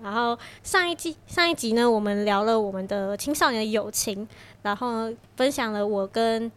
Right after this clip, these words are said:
兔子非常多在学校自己对于友情的一些看法之类的。然后青少年呢，其实在其-，他们的青少年时期不只会遇到友情的问题，爱情也是个占非常大的一部分吼，而且青少年爱情真的是，啊。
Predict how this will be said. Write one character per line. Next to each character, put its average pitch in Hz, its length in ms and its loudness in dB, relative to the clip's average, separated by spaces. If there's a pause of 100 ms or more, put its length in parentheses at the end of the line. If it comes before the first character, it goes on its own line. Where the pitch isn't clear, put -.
兔 311 120 2
子 208 200 -4
非 247 180 2
常 214 220 -2
多 214 200 0
在 220 240 2
学 208 280 -2
校 220 340 0 (300)
自 277 120 -4
己 214 220 -4
对 226 240 0
于 208 120 -2
友 202 160 2
情 202 160 -4
的 208 120 0
一 - 40 0
些 214 160 0
看 214 280 -4
法 - 220 -8
之 214 140 -6
类 220 180 0
的。 - 100 -12 (320)
然 214 120 -4
后 233 120 4
青 285 180 0
少 330 200 4
年 254 180 2
呢， 240 140 0
其 233 160 -2
实 220 200 -2
在 247 320 2 (480)
其-， - 160 -4 (220)
他 - 140 -2
们 302 80 2
的 269 80 0
青 277 120 0
少 285 120 0
年 240 100 -2
时 220 100 -8
期 220 140 -6
不 277 180 -2
只 208 240 -4
会 226 300 2
遇 240 100 -2
到 220 320 0 (260)
友 214 140 4
情 214 180 -2
的 208 60 -2
问 247 160 0
题， - 280 -12
爱 269 160 4
情 233 180 0
也 202 80 -6
是 226 160 -6
个 208 420 -4
占 247 200 0
非 254 180 4
常 208 240 -4
大 226 200 2
的 208 80 0
一 196 40 -4
部 240 180 -2
分 220 280 -2
吼， 214 160 -6
而 214 80 -2
且 208 280 -2 (760)
青 254 200 0
少 269 160 0
年 226 140 -4
爱 233 140 -2
情 214 180 -6
真 220 140 -2
的 214 40 -2
是， 208 200 -6
啊。 208 200 -8